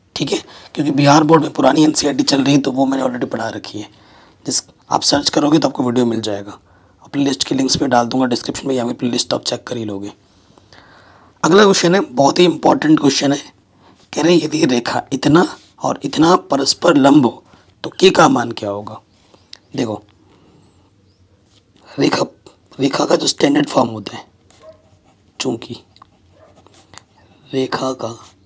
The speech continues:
समीकरण क्या होता है, X minus X one बट्टा A, Y minus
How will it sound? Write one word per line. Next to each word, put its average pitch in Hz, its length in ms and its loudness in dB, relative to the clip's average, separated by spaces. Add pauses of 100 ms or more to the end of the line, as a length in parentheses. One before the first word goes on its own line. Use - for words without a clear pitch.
(280)
समीकरण 101 760 -8 (2000)
क्या 277 120 0
होता 113 260 -4
है, - 120 -18 (640)
X - 360 -4
minus 127 520 -4 (160)
X - 240 -6
one 127 120 -8 (380)
बट्टा 113 460 -14 (100)
A, 120 160 -12 (1300)
Y 123 280 -4
minus 117 440 -4